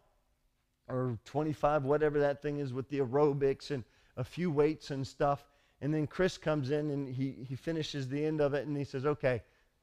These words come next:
get on the mat." So he hands me weights. And so I started doing the repetitions with the weights.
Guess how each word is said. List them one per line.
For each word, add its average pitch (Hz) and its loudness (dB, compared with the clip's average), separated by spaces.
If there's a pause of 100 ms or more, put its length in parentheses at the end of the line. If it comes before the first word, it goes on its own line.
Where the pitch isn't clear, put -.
get 175 4
on 185 6
the 170 0
mat." 139 0 (120)
So 156 -2
he 160 2
hands 151 -2
me 139 -4
weights. 160 -4 (360)
And 143 -2
so 151 0
I 165 4
started 156 0
doing 156 2
the 135 -2
repetitions 143 -4
with 131 -4
the 147 -4
weights. 160 -6